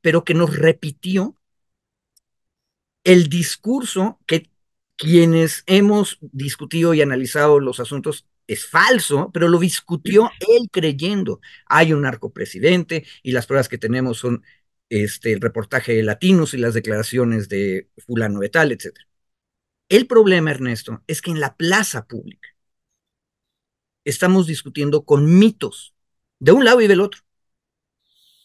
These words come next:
Y una de las trampas de los mitos es que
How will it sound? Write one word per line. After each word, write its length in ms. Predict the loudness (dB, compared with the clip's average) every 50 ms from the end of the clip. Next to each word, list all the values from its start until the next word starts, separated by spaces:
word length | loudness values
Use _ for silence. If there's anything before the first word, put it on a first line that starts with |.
| _ _ _ _ _ _ _ _ 0
Y 240 | 2 4 4 4 4
una 300 | 4 6 6 6 6 6
de 100 | 6 6
las 260 | 6 4 0 -4 -6 _
trampas 720 | 0 2 4 4 2 2 0 -4 -8 -10 -12 -16 -20 -20 _
de 120 | -6 -4 -2
los 200 | -2 -4 -4 -2
mitos 480 | -4 -4 -4 -6 -8 -10 -12 -12 _ -2
es 160 | -2 -2 -2
que 320 | 0 2 2 2 2 -2